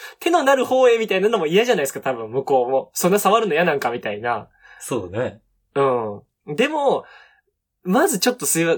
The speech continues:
Speaker 1: あの、触って案内してもいいですかぐらいのことはあってもよかったんかなと思ったし、
Speaker 2: うん。
Speaker 1: 相手が同性だからある程度みたいな気持ちが俺の中にあったなと思ったけど、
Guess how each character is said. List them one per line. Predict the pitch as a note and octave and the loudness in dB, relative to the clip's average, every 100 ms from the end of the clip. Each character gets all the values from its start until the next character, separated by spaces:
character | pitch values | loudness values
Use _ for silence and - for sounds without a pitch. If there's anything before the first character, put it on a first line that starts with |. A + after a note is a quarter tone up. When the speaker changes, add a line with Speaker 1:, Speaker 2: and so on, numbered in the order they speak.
| E3 | 0
Speaker 1:
あ | D#3 | 0
の、 | D3+ D3 - | 0 -2 -4
触 | - A3 | 0 2
っ | B3 | 2
て | - | 2
案 | A#3+ | 2
内 | B3+ B3 | 4 2
し | G#3 | 2
て | G#3+ | 0
も | D#3 | 2
い | G#3 | 2
い | G3 | 0
で | D#3+ | 0
す | - | 0
か | G#3 | 0
ぐ | F3 | 2
ら | G3+ | 2
い | G#2 | 0
の | A2 A#2+ - _ | -4 -6 -6 _
こ | - | -8
と | - C#3 | -2 0
は | A#2+ | 2
あ | |
っ | F3 | 0
て | - | -4
も | A#2+ | -4
よ | C3 | -2
か | C#3 | -2
っ | B2+ | -6
た | - | -8
ん | A2 | -10
か | G#2+ | -6
な | A#2+ | -6
と | - G#2+ | -4 -6
思 | B2+ | -6
っ | - | -8
た | - | -10
し、 | - C#3+ A2 - _ - | -6 -4 -6 -10 _ -14
Speaker 2:
う | A2+ | -12
ん。 | F#2 F2 E2 _ _ _ _ _ _ _ _ - | -12 -16 -20 _ _ _ _ _ _ _ _ 0
Speaker 1:
相 | D#3+ B3 | 0 2
手 | E4 | -2
が | D#4 | -2
同 | C#3+ D3+ | 2 2
性 | - A3 | 4 2
だ | A#3 | 2
か | - | 2
ら | B2 | 2
あ | B2+ | 2
る | D#3 | 0
程 | F3 A#3+ | 0 0
度 | D#3 | 0
み | D3 | -2
た | D#3 | -4
い | A#2 | -4
な | |
気 | - C#3+ | -6 -4
持 | C#3+ | -4
ち | - | -2
が | C#3 | -2
俺 | C3+ D#3+ | 0 2
の | F3+ | 2
中 | G#3 - | 0 -2
に | B2+ | -2
あ | C3 | -2
っ | - | -4
た | C3 | -4
な | B2+ | -4
と | - A2+ | -4 -4
思 | B2 | -4
っ | E3 | -4
た | - | -6
け | G#2+ | -10
ど、 | A#2+ B2+ | -4 -4